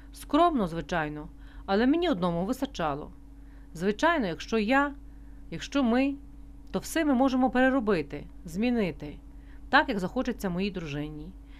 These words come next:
як захочеться вам». Він так і вимовив це слово з великої літери. І вперше глянув їй в очі. Глянув по-доброму, лагідно,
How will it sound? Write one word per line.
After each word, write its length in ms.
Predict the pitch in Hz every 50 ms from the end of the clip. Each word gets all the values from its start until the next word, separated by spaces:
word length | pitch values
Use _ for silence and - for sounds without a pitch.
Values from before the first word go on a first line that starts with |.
| - - -
як 140 | 180 160 165
захочеться 500 | 175 170 - 269 269 262 247 - - 190
вам». 300 | 156 156 139 135 143 147 - - - - - - - - - - - - - - - -
Він 320 | 170 160 226 311 381 339
так 280 | - - 262 269 269 -
і 60 | 262
вимовив 420 | 214 262 233 190 160 139 143 151 151
це 120 | - -
слово 420 | - - - 185 160 143 139 143 143 - - - - -
з 80 | 151 147
великої 440 | 151 160 196 240 254 - 240 226 208
літери. 400 | 160 147 143 143 147 143 147 151 - - - - - - - - - - - - - - - - - - -
І 80 | 185
вперше 380 | - - - 294 330 - - 247
глянув 400 | 190 180 208 214 220 226 214 175
їй 200 | 175 190 202 202
в 180 | - - -
очі. 360 | 165 151 143 147 - - 170 - - - - - - - - - - - - -
Глянув 360 | - 202 240 294 311 330 302 -
по-доброму, 600 | 269 214 202 233 226 175 160 156 156 156 160 170
лагідно, 520 | 196 214 226 196 165 147 143 156 156 165